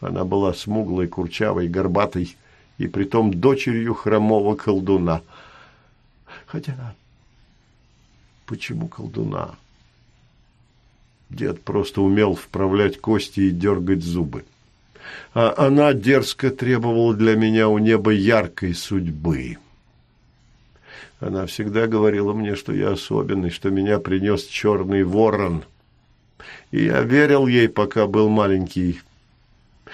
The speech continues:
И разве, если на то пошло, моя судьба не ярка? Так и ребёнок Яры. Она дерзко вырвала ношу не по его плечам.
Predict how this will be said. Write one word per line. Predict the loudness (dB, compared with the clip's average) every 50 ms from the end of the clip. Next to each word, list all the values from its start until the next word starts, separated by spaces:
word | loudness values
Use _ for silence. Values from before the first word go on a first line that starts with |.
| -20 -20 -18 _ -6
И | -4
разве, | -2 -2 -2 -2 0 0 2 4 4
если | 2 0 -2 -4
на | -2 -2 -2 -4 -2
то | -2 -2 -2
пошло, | -2 -2 -4 -6 -4 -2 -2 0 0
моя | 2 0 0 -2
судьба | -2 -4 -6 -6 -4 -2 -2 -2 0
не | 0 -2 -2 -2
ярка? | -2 -2 -2 -2 -2 -2 -4 -6 -12 -16 -16 -16 _ _ _ _ _ _ _ _ _ _ _ _ _ _ _ _ _ _
Так | -8 -6 -6 -6 -6 -4 -4
и | -2
ребёнок | -2 -2 -2 0 0 2 2 2 0 -2
Яры. | 0 2 4 4 4 2 -2 -6 -12 -20 -20 _ _ _ _ _ _ _ _ _ _ _ _ _ _ _ _ _ -14
Она | -10 -8 -4 -2 -2 -2
дерзко | 0 2 2 2 2 0 -4 -6 -4 -4 -4 -6 -8 -12 -20 _ _ _ -12
вырвала | -6 -4 -2 -2 -2 -2 -2 -2 -2 -2
ношу | -2 -2 0 -2 -2 -2 -4 -4 -4
не | -2 -4 -4
по | -4 -4 -4
его | -2 -2 -2 -2 -4 -4 -6
плечам. | -6 -6 -6 -6 -6 -6 -8 -6 -2 -2 -2 -2 -4 -10